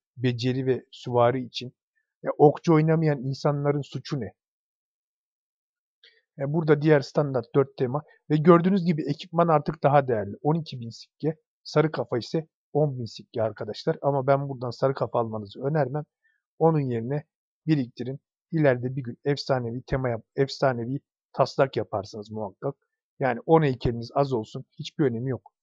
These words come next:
Heykeli her yerden bulursunuz. Tekrar burada sekizlinin haritasını incelersem, burada ihanet de döner. Her şey döner. Sizi kitleyebilirler de.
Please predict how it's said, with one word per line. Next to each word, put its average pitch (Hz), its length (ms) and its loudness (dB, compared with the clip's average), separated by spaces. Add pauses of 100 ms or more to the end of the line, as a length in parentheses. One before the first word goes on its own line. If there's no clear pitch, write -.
(180)
Heykeli 135 360 0
her 143 140 4
yerden 131 400 0
bulursunuz. 123 580 -10 (540)
Tekrar 180 440 8
burada 143 400 4
sekizlinin 147 760 -2 (600)
haritasını 147 640 -2
incelersem, 135 720 0 (220)
burada 220 420 6
ihanet 226 520 4
de 180 120 4
döner. 127 440 -2 (800)
Her 220 220 10
şey 202 240 4
döner. 170 220 4
Sizi 165 300 -6
kitleyebilirler 170 960 2
de. 113 180 -6